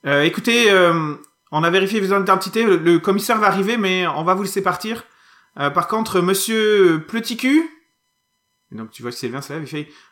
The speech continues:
Oui, moi. Euh, vous, par contre, ça va prendre un peu plus de temps, donc vous allez rester un peu, euh, avec nous, mais, euh, vous inquiétez pas, hein, on fait juste des contrôles de routine, vous inquiétez pas. » « Et c'est pas possible ! » Et tu vois que,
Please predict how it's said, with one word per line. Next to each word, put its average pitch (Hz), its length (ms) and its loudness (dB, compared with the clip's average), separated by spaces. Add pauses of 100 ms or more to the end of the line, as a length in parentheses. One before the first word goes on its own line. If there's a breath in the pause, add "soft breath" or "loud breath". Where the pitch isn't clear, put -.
Oui, 240 200 4
moi. 247 400 2 (560 soft breath)
Euh, 156 200 4
vous, 190 160 0
par 220 160 2
contre, 226 180 -2
ça 202 100 2
va 190 80 4
prendre 214 200 -2
un 208 40 -2
peu 202 120 -6
plus 196 180 -4
de 190 80 2
temps, 226 220 2
donc 196 120 2
vous 170 100 -2
allez 190 120 4
rester 196 200 0
un 202 100 2
peu, 208 160 0
euh, 156 460 2
avec 160 180 0
nous, 220 80 -2
mais, 170 240 0 (380 loud breath)
euh, 123 140 -2
vous 143 160 -6
inquiétez 208 200 -2
pas, 190 120 6
hein, 196 340 6
on 139 440 -6
fait 185 160 0
juste 214 160 -2
des 220 80 -6
contrôles 214 300 -4
de 196 60 0
routine, 190 280 -2
vous 156 100 -6
inquiétez 190 260 -6
pas. » « 123 280 -4 (540)
Et 165 60 -2
c'est 165 140 0
pas 165 160 2
possible ! » 370 540 6 (880 soft breath)
Et - 80 -18
tu 135 100 -14
vois 139 80 -10
que, 113 380 -12